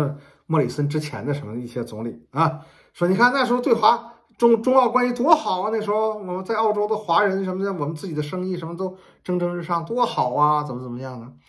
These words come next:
为什么不能回到那，那个时候那个样子呢？嗯，为什么？那中澳这个蜜月期的时候，它也是中美蜜月期，是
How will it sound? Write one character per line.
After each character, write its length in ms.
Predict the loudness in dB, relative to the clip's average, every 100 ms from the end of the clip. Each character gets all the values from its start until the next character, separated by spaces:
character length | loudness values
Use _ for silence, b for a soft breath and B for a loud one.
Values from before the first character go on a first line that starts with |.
| b b
为 140 | 0 0
什 100 | 0
么 60 |
不 80 | -2
能 140 | -2 -2
回 160 | -2
到 280 | -2 -2 -8
那， 180 | -8 -6
那 160 | -4 -4
个 80 | -4
时 140 | -6
候 100 | -8
那 100 | -8
个 60 | -10
样 220 | -12 -14
子 80 | -18
呢？ 60 | -20 _ _ _ _
嗯， 100 | -20 -20 _
为 140 | 0 2
什 100 | 0
么？ 80 | -8 -20 b b b b b 0
那 280 | 4 4 2 -2 -20 _
中 180 | 4 6
澳 560 | 8 6 4 0 -10 -12
这 80 | -4
个 40 |
蜜 200 | 2 4
月 180 | 4 4
期 240 | 2 0 0
的 100 | 0
时 120 | 2
候， 120 | 0
它 200 | 2 4
也 100 | 4
是 140 | 4
中 200 | 0 2
美 220 | 2 2 0
蜜 140 | 2
月 160 | 2 0
期， 400 | -4 -14
是 0 | -14